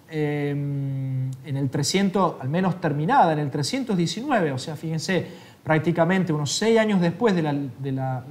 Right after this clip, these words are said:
de, de la libertad del cristianismo, o al menos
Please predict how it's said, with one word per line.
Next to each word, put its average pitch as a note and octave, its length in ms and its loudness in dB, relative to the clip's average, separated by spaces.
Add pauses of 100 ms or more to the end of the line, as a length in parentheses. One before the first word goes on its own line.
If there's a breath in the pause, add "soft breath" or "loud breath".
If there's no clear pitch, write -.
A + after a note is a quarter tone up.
(120)
de, C3+ 200 -8
de C3 260 -8
la B2+ 140 -8
libertad C3 480 -2
del E3 160 0
cristianismo, E3 760 0
o B2 140 -4
al B2 60 -2
menos E3 340 0